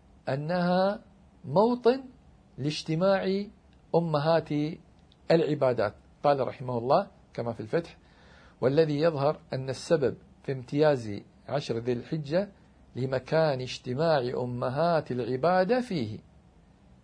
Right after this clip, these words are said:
يعني اجتمعت في هذا الموطن. قال: "وهي الصلاة والصيام والصدقة والحج، ولا يتأتى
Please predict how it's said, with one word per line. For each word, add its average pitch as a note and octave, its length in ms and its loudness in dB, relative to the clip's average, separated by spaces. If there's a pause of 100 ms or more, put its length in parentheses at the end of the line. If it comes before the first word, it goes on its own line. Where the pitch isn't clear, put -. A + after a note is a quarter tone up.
(220)
يعني G#2 120 -12
اجتمعت C#3 460 -2
في C3 120 -4
هذا D3 380 0
الموطن. G#3+ 460 -2 (420)
قال: C#3 140 4
"وهي C#3 200 2
الصلاة B2+ 680 0 (420)
والصيام C3+ 840 0 (580)
والصدقة C#3 880 0 (440)
والحج، C#3 580 0 (580)
ولا F#3 420 6
يتأتى G3 1040 4